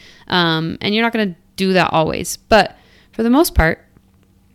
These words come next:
you must embrace who you become. You must embrace those habits that are, is requi-, are required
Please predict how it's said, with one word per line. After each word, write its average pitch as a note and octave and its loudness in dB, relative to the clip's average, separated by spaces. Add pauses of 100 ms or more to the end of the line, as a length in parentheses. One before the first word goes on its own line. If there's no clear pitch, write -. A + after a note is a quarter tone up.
(440)
you G3+ 0
must G3 0
embrace G#3+ 0
who G#3 4
you E3+ 0
become. D#3+ -8 (1500)
You G3+ 0
must G#3 0
embrace F3+ 2
those E3 2
habits G#3 2
that F3+ 0
are, - -4
is E3 -4
requi-, E3 2
are G3 4
required A3+ 0